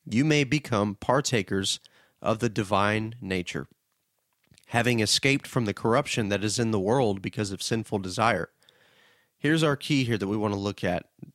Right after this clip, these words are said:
in verse five. "For this very reason, make every effort to supplement your faith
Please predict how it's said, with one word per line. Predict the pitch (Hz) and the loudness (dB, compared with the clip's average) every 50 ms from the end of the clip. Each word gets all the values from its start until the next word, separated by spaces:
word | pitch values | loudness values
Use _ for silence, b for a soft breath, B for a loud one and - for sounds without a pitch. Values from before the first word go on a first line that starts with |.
| _ _ | _ _
in | - 101 92 | -10 -8 -4
verse | 113 104 95 - | -4 -4 -2 -4
five. | - - - 117 110 101 85 78 - B B B B B B B B B | -6 -2 0 2 2 2 0 -2 -4 B B B B B B B B B
"For | - - 143 143 | -4 0 0 2
this | 143 165 156 139 | 2 2 2 2
very | - - 127 143 165 202 202 | 2 2 2 2 4 4 4
reason, | 165 139 120 113 104 104 120 131 165 185 - _ _ _ _ _ _ _ _ - - | 4 4 4 4 2 2 0 -2 -2 -4 -8 _ _ _ _ _ _ _ _ -20 -12
make | - - 131 147 143 - - - | -4 0 0 0 0 -2 -6 -2
every | - 110 151 180 214 196 - - | 0 0 2 2 2 0 2 2
effort | 101 117 - - 127 131 - - _ _ _ _ _ _ _ _ | 0 0 0 0 -2 -2 -2 -4 _ _ _ _ _ _ _ _
to | - - 117 | -6 -2 0
supplement | - - 156 143 135 147 139 135 143 - - | 2 2 2 2 2 0 0 2 0 0 0
your | - 107 104 | -2 -4 -4
faith | - - - 123 139 151 156 - | -2 0 2 4 4 2 0 -4